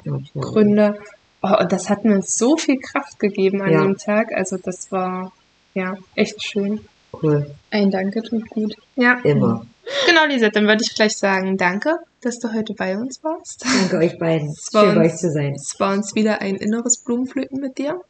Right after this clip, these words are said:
Speaker 1: Die
Speaker 3: <laughs> Die stehen schon da,
Speaker 1: Ja.
Speaker 3: ja.
Speaker 2: Und, ja. Und
Speaker 1: Bei mir
Speaker 2: ich
Speaker 1: steht auch
Speaker 2: würde
Speaker 1: drauf, „Danke“.
Speaker 3: <laughs> Hab ich von meinen Lehrern
Speaker 1: Ach, wie
Speaker 3: bekommen
Speaker 1: schön.
Speaker 3: heute. <laughs>
Speaker 1: Sehr gut.
Speaker 2: Und ich würde sagen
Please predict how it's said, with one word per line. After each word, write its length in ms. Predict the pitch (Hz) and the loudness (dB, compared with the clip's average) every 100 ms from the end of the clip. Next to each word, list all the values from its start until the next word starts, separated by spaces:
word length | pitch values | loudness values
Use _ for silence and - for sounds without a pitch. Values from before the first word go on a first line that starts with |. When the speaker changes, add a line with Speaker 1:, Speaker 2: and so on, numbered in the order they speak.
| - | -4
Speaker 1:
Die 100 | 160 | 2
Speaker 3:
<laughs> 1300 | 269 370 - - - 320 285 254 - 311 - 320 - | 6 6 4 -6 0 2 2 0 4 4 4 -6 0
Die 80 | 247 | 0
stehen 320 | - 196 247 | 4 4 4
schon 180 | 233 208 | 2 0
da, 220 | 180 247 | 2 4
Speaker 1:
Ja. 320 | - 254 240 | 6 6 4
Speaker 3:
ja. 0 | |
Speaker 2:
Und, 40 | 262 | 2
ja. 360 | 247 - 269 294 359 311 | 4 2 2 0 4 2
Und 60 | - - - | 2 -6 -2
Speaker 1:
Bei 160 | 240 247 | 4 6
mir 80 | 226 | 6
Speaker 2:
ich 80 | 226 | 6
Speaker 1:
steht 120 | 220 | 6
auch 100 | 226 | 6
Speaker 2:
würde 220 | 240 240 | 4 4
Speaker 1:
drauf, 100 | 226 - - | 2 -2 0
„Danke“. 360 | 196 220 165 139 277 294 | 2 2 -2 0 2 2
Speaker 3:
<laughs> 240 | 247 254 | 2 0
Hab 120 | 233 | -2
ich 220 | - 220 - | -2 -6 0
von 140 | 226 | 0
meinen 140 | 202 | 2
Lehrern 380 | 190 180 185 202 | 0 -4 -4 -2
Speaker 1:
Ach, 180 | 294 - | 0 4
wie 40 | 349 | 4
Speaker 3:
bekommen 60 | |
Speaker 1:
schön. 380 | 311 330 302 330 | 6 6 8 8
Speaker 3:
heute. 260 | 302 240 302 320 | 8 6 4 4
<laughs> 200 | 339 339 | 6 6
Speaker 1:
Sehr 200 | 269 277 | 8 6
gut. 340 | 277 262 226 208 - 427 - - - _ | 6 6 6 4 0 -2 -2 -12 -20 _
Speaker 2:
Und 260 | - 240 226 | 2 4 4
ich 180 | 220 - | 0 4
würde 200 | 220 208 | 4 6
sagen 640 | 190 190 196 196 196 196 | 4 2 2 0 -2 -4